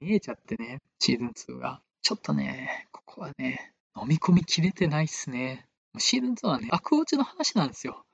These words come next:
ダース・ベイダーが生まれちゃう話なんですよ。<laughs> で、まあ、ちょっと今ダース・ベイダーって言ったけど、本当に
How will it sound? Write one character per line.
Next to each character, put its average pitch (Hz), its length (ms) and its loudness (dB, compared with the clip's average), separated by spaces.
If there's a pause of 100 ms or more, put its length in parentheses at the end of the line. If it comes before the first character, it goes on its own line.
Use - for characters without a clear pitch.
(140)
ダ 175 120 4
ー 233 40 6
ス・ 277 140 -2
ベ 254 140 6
イ 196 40 4
ダ 120 200 2
ー - 40 -10
が 123 120 -4
生 123 100 -2
ま 143 100 2
れ 175 100 4
ち 170 120 2
ゃ - 20 4
う - 20 4
話 151 280 0
な 127 60 -8
ん - 20 -12
で - 60 -16
す - 60 -14
よ。 - 120 -18 (280)
<laughs> - 420 -4 (200)
で、 139 320 2
ま 131 340 0
あ、 - 20 -20 (180)
ち - 80 0
ょ - 20 0
っ - 20 -20
と - 80 4
今 143 200 4
ダ 190 280 8
ー 202 60 4
ス・ - 140 0
ベ 233 140 2
イ 214 40 -2
ダ 139 120 4
ー 110 40 -4
っ - 0 -
て - 160 -14
言 117 80 -10
っ - 80 -20
た 151 140 2
け 135 100 4
ど、 113 420 -6
本 254 120 -4
当 269 100 -8
に 269 240 -4